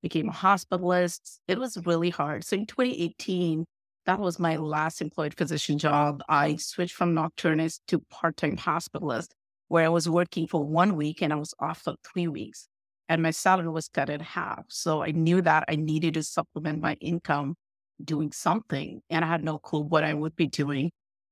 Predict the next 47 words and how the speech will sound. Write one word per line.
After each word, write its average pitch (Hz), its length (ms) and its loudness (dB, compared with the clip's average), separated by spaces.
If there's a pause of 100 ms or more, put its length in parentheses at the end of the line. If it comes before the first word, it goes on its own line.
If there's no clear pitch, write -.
I 220 140 2
knew 185 380 2
one 175 320 0
of 175 180 -2
our 156 220 0
family 156 480 -2
acquaintances, 156 880 -4
he - 260 0
was 165 300 0
doing 151 640 -2
buying 151 360 2
and 147 120 -2
selling 147 380 -2
of 151 180 -6
land, 165 460 0
which 156 140 -4
seemed 151 300 -4
to 175 60 0
be 160 140 2
very 151 480 0 (120)
profitable. 160 680 -2
And 156 100 2
it 160 140 -2
seemed 165 280 -2
like 151 200 0
whenever 156 420 0
we 156 140 -4
would 151 200 -2
meet, 165 380 2
there 156 140 -2
was 156 160 -4
lots 160 380 -4
of 147 140 -2
excitement 170 580 0
<laughs> - 0 -
going 180 260 0
on 160 240 2
about 147 260 2
this - 200 -6
stock. 175 420 -2
So - 160 -4
that 202 240 0
got 175 200 2
me 160 100 0
interested. 156 540 -4
And 160 220 2
I 156 160 0